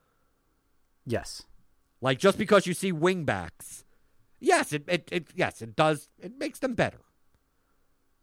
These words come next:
Speaker 2: But I don't expect Japan to be pushing the pace in this game. They're gonna look for the draw against Colombia.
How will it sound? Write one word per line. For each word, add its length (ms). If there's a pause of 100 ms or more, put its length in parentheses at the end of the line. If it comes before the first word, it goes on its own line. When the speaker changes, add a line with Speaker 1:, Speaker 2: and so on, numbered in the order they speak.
(140)
Speaker 2:
But 160
I 100
don't 140
expect 360
Japan 600
to 80
be 180 (100)
pushing 360
the 60
pace 340
in 100
this 140
game. 280 (680)
They're 120
gonna 160
look 280
for 140
the 120
draw 380
against 260
Colombia. 400